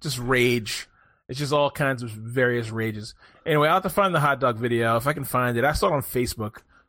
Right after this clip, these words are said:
couple, like, a week ago. Uh, if I can find it out on YouTube, I'll find, I'll look for it.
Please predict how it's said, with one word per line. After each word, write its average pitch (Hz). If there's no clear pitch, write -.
couple, -
like, 113
a 110
week 113
ago. 104
Uh, 117
if 117
I 143
can 135
find 117
it 117
out 110
on 113
YouTube, 113
I'll 110
find, 104
I'll 107
look 110
for 95
it. -